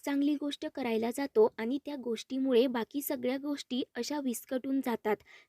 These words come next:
तेव्हा अरुंधती यशला समजावते की, "बाळा, असं काहीच नाहीये, तू हे सगळं ना डोक्यातून काढून टाक. जगात अशी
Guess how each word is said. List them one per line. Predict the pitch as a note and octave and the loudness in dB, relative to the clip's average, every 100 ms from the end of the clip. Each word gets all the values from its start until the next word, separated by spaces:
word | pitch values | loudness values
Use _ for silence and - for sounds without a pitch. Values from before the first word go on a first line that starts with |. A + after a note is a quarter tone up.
| - | 4
तेव्हा | A4+ G#4+ G#4 - | 4 4 -2 0
अरुंधती | G#3+ G#3 G#3 A3 B3+ C4+ | 2 2 2 -2 0 0
यशला | C4 - C#4 | 0 -2 -6
समजावते | C#4 A3+ G#3 G#3+ A3+ G#3 B3 - | -2 -2 0 -2 4 6 6 2
की, | C#4 | -2
"बाळा, | B3 A3 A#3+ | -2 -2 -2
असं | C4+ D4+ D4 | -4 -6 -10
काहीच | B3+ G#3+ B3 B3+ C#4 | -10 -8 -6 -6 -6
नाहीये, | A#3+ G#3+ A#3 B3 - - - - | -6 -6 2 4 4 0 -16 -2
तू | D#4 | -2
हे | D4+ D#4+ | -2 -4
सगळं | D4+ A3 B3 C4+ | -2 2 2 2
ना | A#3+ | 2
डोक्यातून | C#4 B3+ A#3 A#3 C#4 D4 | 2 0 -2 -6 -4 -4
काढून | D4+ C#4 A3 C4 | -2 -2 2 0
टाक. | C4+ A3+ - _ _ - | 2 0 0 _ _ -2
जगात | B3 B3 C4+ C#4+ | 4 6 4 2
अशी | D#4 - | 0 0